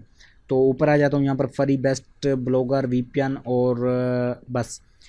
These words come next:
इतने मेरे लिए काफ़ी है। और यहाँ पर अगर मैं कॉपी करना चाहता हूँ तो इसके अंदर जो जितने भी मतलब कि लिंक लगा दूँगा वही लिंक लगाऊँगा। तो सिंबल से यहाँ पर वीपीएन के रिलेटेड है और यहाँ पर मैं इसकी कॉपी कर लेता हूँ बेस्ट वीपीएन के अंदर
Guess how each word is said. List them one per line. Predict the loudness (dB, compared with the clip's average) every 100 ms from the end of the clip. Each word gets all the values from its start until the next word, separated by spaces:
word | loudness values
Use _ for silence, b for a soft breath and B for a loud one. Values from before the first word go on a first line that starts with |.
| b b
इतने | -4 0
मेरे | 4 4
लिए | 4 4
काफ़ी | 2 0 2
है। | 2
और | 4 2
यहाँ | 2 2
पर | 0
अगर | 0 0
मैं | 0 -2
कॉपी | -2 -2 0
करना | 0 0
चाहता | 0 0
हूँ | -2
तो |
इसके | -2 -2 -2
अंदर | 0 0
जो | 0 0 2
जितने | 0 -2 0
भी | 0
मतलब | 0 -2 -2
कि | 0
लिंक | 0 0
लगा | -2 -2
दूँगा | -2 -2
वही | 0 2
लिंक | 2 0 -2
लगाऊँगा। | -2 -2 -4 -4 -8 _ _ b b b b -6
तो | -4
सिंबल | -2 -2 -2 -2
से | -2
यहाँ | -2
पर | -2
वीपीएन | 0 -2 -2 -2
के | -2
रिलेटेड | 0 0 0 -2
है | -2
और | -2 0 0
यहाँ | -2
पर | -2
मैं | -4 -6
इसकी | -8 -8
कॉपी | -6 -4 -2
कर | -2
लेता | -2 -2
हूँ | -4 -6 -12 b b -20 _ -8
बेस्ट | -4 -4 -2
वीपीएन | -2 -2 -2 -2
के |
अंदर | -2 -2 -4